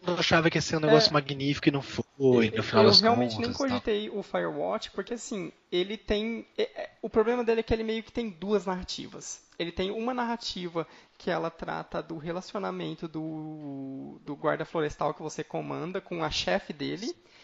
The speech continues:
Speaker 2: que é uma f-, narrativa fantástica sobre, é, essa, é, essa relação interpessoal, você mostrar como as pessoas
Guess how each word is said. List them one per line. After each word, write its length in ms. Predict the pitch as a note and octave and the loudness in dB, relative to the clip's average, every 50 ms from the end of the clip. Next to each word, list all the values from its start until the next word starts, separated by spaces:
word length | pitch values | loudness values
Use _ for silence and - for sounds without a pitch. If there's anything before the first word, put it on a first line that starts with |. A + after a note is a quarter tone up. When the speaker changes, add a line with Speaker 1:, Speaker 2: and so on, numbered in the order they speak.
| - _ - | -20 _ -2
Speaker 2:
que 100 | - - | 2 2
é 40 | G#3 | 2
uma 100 | G#3 A3+ | 4 2
f-, 140 | A3 - - - | -4 -8 -10 -6
narrativa 360 | A3+ F#3+ G3 F#3+ - G3 F#3+ | -6 -4 -4 -6 -8 -12 -14
fantástica 800 | F3+ - - A#3+ B3+ - - G#3 F#3 F#3+ G#3 G#3+ - - - G#3 | -12 -8 -8 -8 -8 -6 -4 -2 0 0 0 -2 -6 -10 -10 -10
sobre, 480 | - - - F3+ F3 F3+ F3+ F#3+ F3+ F3 - - - - _ _ - | -8 -6 -6 -6 -6 -6 -8 -8 -10 -10 -12 -18 -20 -20 _ _ -4
é, 500 | F3 E3 E3 E3 E3 E3 E3 D#3+ E3 - - | -2 -2 0 0 0 -2 -2 -2 -4 -6 -6
essa, 380 | F3 F3 - - - - - - | -6 -6 -6 -8 -12 -14 -12 -10
é, 200 | - G3 - - - - - - _ _ - | -6 -4 -4 -4 -6 -10 -16 -18 _ _ -12
essa 200 | F#3+ - - F#3 | -12 -10 -8 -6
relação 460 | E3+ F#3+ G3 F#3+ - - - - F3+ | -4 -4 -4 -4 -4 -4 -6 -4 -4
interpessoal, 960 | F#3+ F#3+ - F#3+ F3 - F#3 F3 - - - - E3+ D#3 D3 D#3 E3+ E3 E3+ D#3+ | -4 -6 -6 -8 -8 -6 -8 -10 -10 -10 -10 -6 -2 -2 0 0 0 0 -2 -4
você 220 | D#3+ E3 - - | -6 -10 -12 -10
mostrar 320 | E3+ E3 D#3+ - - E3 | -10 -10 -8 -6 -6 -6
como 180 | - - F3 E3 | -6 -6 -6 -8
as 100 | E3+ - | -8 -8
pessoas 520 | - F#3 E3+ - - F#3 E3 E3 D#3+ - | -8 -8 -8 -8 -6 -6 -6 -6 -6 -8